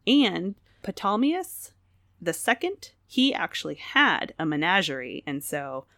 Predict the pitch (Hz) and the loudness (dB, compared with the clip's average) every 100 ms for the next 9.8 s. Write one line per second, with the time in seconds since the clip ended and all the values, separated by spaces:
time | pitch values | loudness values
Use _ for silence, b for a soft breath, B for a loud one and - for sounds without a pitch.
0 | _ _ _ _ 160 156 165 156 151 151 | _ _ _ _ -10 0 2 2 -2 -10
1 | - _ - 202 - - 143 143 147 147 | -14 _ -8 -6 -4 -6 -6 -8 -6 -6
2 | 147 - - - 139 135 - 143 135 - | -8 -10 -10 -8 -8 -8 -4 -4 -4 -6
3 | 147 143 139 135 - _ 151 135 - - | -6 -6 -10 -14 -18 _ -8 -8 -14 -6
4 | 339 254 160 151 - - _ - 165 156 | 0 0 0 -2 -6 -14 _ -8 -4 -4
5 | 151 131 - - - - 58 - _ _ | -4 -4 -6 -10 -12 -12 -12 -14 _ _
6 | _ - 330 247 170 214 - - _ _ | _ 4 4 4 -2 -4 -8 -14 _ _
7 | _ _ 185 180 - 277 269 240 226 226 | _ _ -4 -2 2 6 6 4 2 2
8 | 233 240 269 294 - - - - 220 233 | 4 4 2 0 -4 -14 -8 -2 2 4
9 | 247 269 302 302 - 160 156 - | 6 8 8 6 2 -6 -6 -12